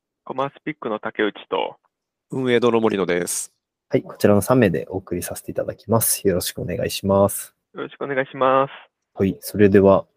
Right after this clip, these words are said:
Speaker 3: えー、まず、毎月恒例の何を買いましたかコーナーをやらせていただければと思いまして、お二人とも二千二十三年一月、何かお買い物されましたかね？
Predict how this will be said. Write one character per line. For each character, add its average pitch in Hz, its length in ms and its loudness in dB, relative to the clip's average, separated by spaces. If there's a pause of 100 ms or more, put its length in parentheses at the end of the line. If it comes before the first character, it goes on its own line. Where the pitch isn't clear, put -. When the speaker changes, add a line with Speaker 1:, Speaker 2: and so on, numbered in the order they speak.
(260)
Speaker 3:
え 95 140 -8
ー、 - 20 -10
ま 104 140 2
ず、 90 340 -2
毎 110 160 2
月 - 240 -10
恒 107 260 4
例 104 160 6
の 98 200 -4 (140)
何 120 280 2
を 95 60 4
買 - 180 -4
い 92 60 0
ま 92 100 -4
し - 60 -12
た - 80 -12
か - 140 -12
コ 98 200 0
ー 87 40 -2
ナ - 240 -8 (280)
ー 95 60 -2
を - 180 -2
や 92 120 0
ら 80 100 -4
せ - 60 -10
て - 60 -16
い - 40 -20
た 92 80 -2
だ 87 100 -2
け - 100 -6
れ 85 60 0
ば 87 140 -6
と 87 80 -10
思 87 100 -6
い 90 60 -6
ま 90 80 -10
し - 100 -10
て、 131 300 8 (420)
お - 40 2
二 113 160 4
人 101 80 4
と 104 100 0
も 98 180 2
二 95 140 -4
千 135 180 4
二 104 140 4
十 92 100 0
三 90 220 -6
年 87 100 -6
一 92 220 -2
月、 98 400 0 (220)
何 95 160 -8
か 85 100 -4
お 90 60 -6
買 101 160 -2
い - 20 0
物 107 340 -2 (120)
さ - 140 -12
れ 110 40 -2
ま 123 100 -4
し - 100 -10
た - 80 -8
か 82 120 -10
ね？ 85 220 -10